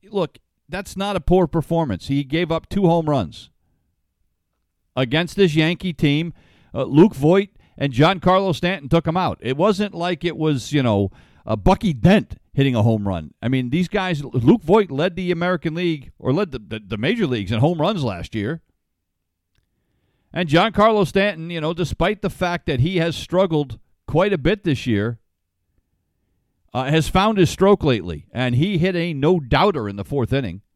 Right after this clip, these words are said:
But even still, Eovaldi keeps you in the game.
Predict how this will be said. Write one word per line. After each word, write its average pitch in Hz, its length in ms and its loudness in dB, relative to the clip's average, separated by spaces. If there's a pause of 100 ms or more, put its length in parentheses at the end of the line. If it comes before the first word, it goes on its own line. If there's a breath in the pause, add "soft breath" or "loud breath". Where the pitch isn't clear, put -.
(300)
But 196 320 2
even 240 320 0
still, 233 500 -2 (300)
Eovaldi 214 560 0
keeps 240 380 -6
you 226 200 -2
in 220 240 -4
the 185 100 -4
game. 160 600 -6